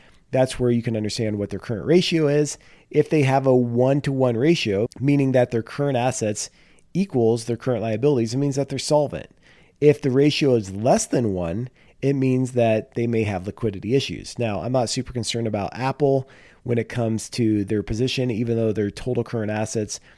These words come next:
are lower than their current liabilities. But for other companies, before I invest in them,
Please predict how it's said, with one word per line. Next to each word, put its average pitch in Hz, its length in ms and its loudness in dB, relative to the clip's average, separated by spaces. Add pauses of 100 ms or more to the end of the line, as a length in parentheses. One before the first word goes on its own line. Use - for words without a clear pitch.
(240)
are 110 180 2
lower 113 760 2 (360)
than 131 160 2
their 117 120 2
current 95 260 -6
liabilities. 92 520 -2
But - 260 -2
for 120 140 0
other 156 140 4
companies, 151 500 -2
before 127 400 -2
I 123 40 4
invest 117 320 -2
in 131 60 -2
them, 127 180 0